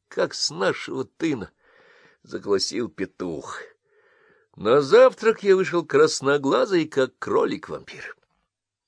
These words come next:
Егей в горнице не было.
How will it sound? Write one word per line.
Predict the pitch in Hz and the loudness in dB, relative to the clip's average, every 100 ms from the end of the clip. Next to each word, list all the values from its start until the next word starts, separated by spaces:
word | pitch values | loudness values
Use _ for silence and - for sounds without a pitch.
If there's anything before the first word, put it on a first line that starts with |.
| _ _ _ _ _ _ _ | _ _ _ _ _ _ _
Егей | - 101 135 156 254 269 | -8 -2 -2 -2 -4 -4
в | 269 | -6
горнице | 95 92 85 85 85 - - 82 80 | -2 0 0 -4 -8 -10 -10 -8 -8
не | 87 214 | -4 -4
было. | 240 254 254 269 | -2 0 2 0